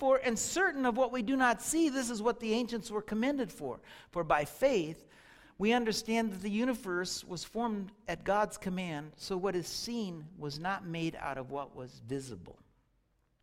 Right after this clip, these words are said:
The book of Hebrews tells us that faith is being certain of what we do not see. Being certain of what you do not see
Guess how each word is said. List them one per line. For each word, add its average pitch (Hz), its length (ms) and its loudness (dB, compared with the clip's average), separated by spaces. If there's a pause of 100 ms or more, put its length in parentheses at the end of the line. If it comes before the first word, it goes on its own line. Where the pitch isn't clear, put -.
(1040)
The 202 100 2
book 349 300 4
of 240 120 2
Hebrews 160 560 -2
tells 262 380 0
us 190 120 -2
that - 360 0
faith 175 500 0 (360)
is 214 180 0
being 220 380 0
certain 165 880 2 (1700)
of 156 140 -4
what 190 100 2
we 175 100 -4
do 170 160 -4
not 202 300 -4
see. 127 420 -8 (1120)
Being 320 260 2
certain 311 760 2
of 214 140 4
what 254 120 6
you 247 60 -2
do 285 140 0
not 262 240 2
see 247 320 0